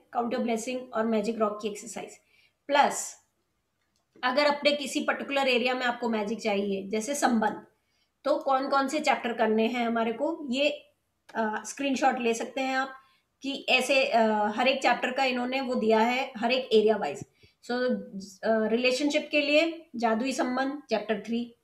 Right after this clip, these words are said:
हर एक पर जादू की धूल का छिड़काव करें, chapter ten। जादू से अपने संबंधों को मधुर बनाएं, उम, fifteen। Magically heal, Chapter fifteen। जादुई छड़ी,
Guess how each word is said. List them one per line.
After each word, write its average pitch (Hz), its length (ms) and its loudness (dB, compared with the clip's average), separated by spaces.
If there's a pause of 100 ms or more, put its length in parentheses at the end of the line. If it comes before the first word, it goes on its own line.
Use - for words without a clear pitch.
(380)
हर 277 200 6
एक 311 280 4
पर 285 120 6
जादू 240 340 2
की 269 140 -6
धूल 233 280 -2
का 269 120 0
छिड़काव 240 440 0
करें, 247 380 -4 (320)
chapter 214 300 -2
ten। 247 420 -2 (680)
जादू 262 360 4
से 330 160 2
अपने 294 320 2
संबंधों 262 540 0
को 277 160 0
मधुर 247 260 2
बनाएं, 220 340 -2 (560)
उम, 240 520 -2
fifteen। 277 600 -2 (300)
Magically 226 400 0
heal, 233 360 -2 (360)
Chapter 247 240 -4
fifteen। 233 560 -4 (600)
जादुई 240 500 4
छड़ी, 240 440 0